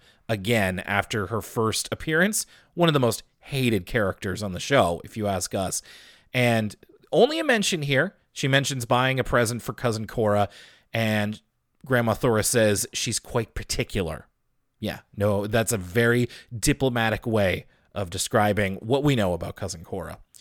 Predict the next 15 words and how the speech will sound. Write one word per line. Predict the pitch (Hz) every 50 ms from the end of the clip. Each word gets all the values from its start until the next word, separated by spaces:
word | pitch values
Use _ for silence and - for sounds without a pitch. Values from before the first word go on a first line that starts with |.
| - - - - - - - - _ _ _
But | 131 120
eventually, | 113 131 147 160 - - 170 139 127 127 123 - -
Arthur | 120 127 127 120 - 127 113
realizes | 101 113 120 117 113 113 113 113 110 104 101 101 98
that | 95 104 98
it's | 98 95 - -
David's | 101 98 - 120 127 139 147 151 139 120 -
toys, | - - 127 120 120 135 175 254 - - - - - - - - _ _ _ _ -
and | 127 131 127 123 117 117 113 113 110 107 - -
he | - - - 151 160 160
and | 147 131 107
Buster | 135 - 185 - - - 123 110 113 104 - - - _ _ _
have | - 143 135 -
to | - 143 120
race | 107 101 120 131 139 135 - -